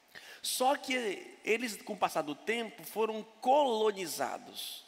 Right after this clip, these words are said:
E desde a primeira colonização, o povo judeu perdeu a sua identidade e viveu no seu sofrimento. Babilônicos, os, os sírios,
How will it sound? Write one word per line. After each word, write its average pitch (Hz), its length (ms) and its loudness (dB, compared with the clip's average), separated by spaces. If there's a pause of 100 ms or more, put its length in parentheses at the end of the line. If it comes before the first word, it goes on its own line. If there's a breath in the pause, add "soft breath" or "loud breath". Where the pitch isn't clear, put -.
(360 loud breath)
E 220 100 2
desde 277 460 4
a - 20 4
primeira 262 560 2
colonização, 226 1040 0
o 208 60 -6
povo 208 360 0
judeu 180 480 -2 (240)
perdeu 202 560 -2 (540 soft breath)
a 160 80 -4
sua - 160 -6
identidade 175 500 -2
e - 20 -8
viveu 170 220 -2
no 165 80 -6
seu 156 160 -6
sofrimento. 131 720 -10 (400 loud breath)
Babilônicos, 175 1200 -2 (160)
os, 156 400 -4
os 165 100 -8
sírios, 180 840 -4